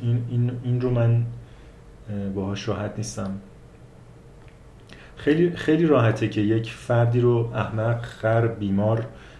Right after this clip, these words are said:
اه، یا هر چیز دیگه‌ای تصور بکنین. ولی اینکه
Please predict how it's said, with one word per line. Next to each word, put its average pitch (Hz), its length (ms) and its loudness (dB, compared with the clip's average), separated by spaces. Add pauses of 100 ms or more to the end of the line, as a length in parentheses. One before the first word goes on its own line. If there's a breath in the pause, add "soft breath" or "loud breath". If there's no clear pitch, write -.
(180 loud breath)
اه، 101 220 -2
یا 101 140 0
هر 107 160 -4
چیز 110 240 -8
دیگه‌ای 104 320 0
تصور 95 560 -6
بکنین. 92 380 -8 (1800 loud breath)
ولی 147 380 2 (760)
اینکه 156 400 0